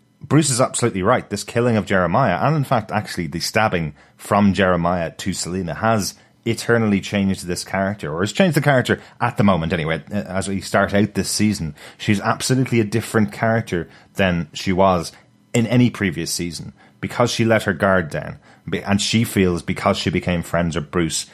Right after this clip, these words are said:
this has all happened to her, and she is never one to be a victim. She'll always strike out against the w-, someone that's,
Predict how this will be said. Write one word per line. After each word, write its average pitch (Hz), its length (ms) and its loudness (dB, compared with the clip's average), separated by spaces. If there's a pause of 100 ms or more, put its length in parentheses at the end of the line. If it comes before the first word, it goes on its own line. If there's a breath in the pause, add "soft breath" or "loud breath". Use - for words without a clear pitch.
(180 loud breath)
this - 180 0
has 90 120 0
all 85 180 4
happened 85 360 0
to 82 140 -8
her, 78 280 -6 (300 loud breath)
and 85 160 -6
she 101 220 4
is 87 160 2
never 92 480 2
one 90 240 0
to - 100 -4
be 85 120 0
a 80 40 -2
victim. 147 420 2 (220 loud breath)
She'll - 180 -2
always 101 560 4 (160 loud breath)
strike 101 420 0
out 101 200 2
against 95 340 0
the 101 60 -2
w-, 87 260 -8
someone 98 300 2
that's, 85 200 -6